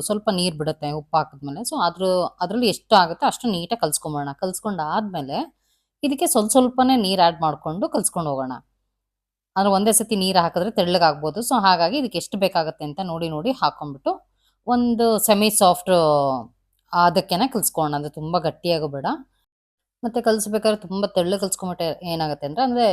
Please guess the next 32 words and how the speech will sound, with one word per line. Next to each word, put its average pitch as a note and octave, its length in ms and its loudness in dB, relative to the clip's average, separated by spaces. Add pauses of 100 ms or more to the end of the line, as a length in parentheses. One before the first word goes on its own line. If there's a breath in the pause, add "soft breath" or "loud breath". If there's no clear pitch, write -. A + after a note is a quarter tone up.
(140)
ಇದು D#3+ 200 -6
ರೋಲ್ G#3+ 200 2
ಮಾಡಕ್ F#3+ 240 -2
ತುಂಬಾ D#3 180 -8
ಕಷ್ಟ - 200 -4
ಆಗುತ್ತೆ, C#3+ 200 -8
ಅಂದ್ರೆ G3 200 -2
ಅಲ್ಲಲ್ಲಿಗೆ E3 420 0
ಅಂಟ್ಕೊಳುತ್ತೆ. D#3 600 -4 (540)
So G#3+ 60 -2 (120)
ಹಾಗಾಗ್ಬಾರ್ದು F#3 720 6
ಅಂದ್ರೆ F3+ 160 -2 (120)
ಒಂದ್ F#3 140 -2
ಸ್ವಲ್ಪ, E3+ 240 -2 (260)
ಅಂದ್ರೆ D#3+ 140 -10 (140)
ಸ್ವಲ್ಪ B3 320 0 (540)
ಅಂದ್ರೆ D3 220 -4 (680)
ಗಟ್ಟಿಗೆನೆ E3+ 420 -2
ಕಲ್ಸಿರ್ಬೇಕು, C#3+ 480 -6
ಅಂದ್ರೆ A#3 180 -2
ತುಂಬಾ E3 240 -4
ಗಟ್ಟಿ C#3+ 280 -6
ಅಲ್ಲ. C3 100 -10 (680)
So C4+ 60 4 (120)
ನೆಂದ A3+ 280 2
ಮೇಲೆ C#4+ 140 4 (120)
ಸ್ವಲ್ಪ E4 240 0 (120)
ತೆಳ್ಳಗಾಗುತ್ತೆ D3 500 0
ಇದು C3+ 100 -4
actually, C#3 340 -10
ಇನ್ನು F3+ 180 -6
ಸ್ವಲ್ಪ G#3 200 0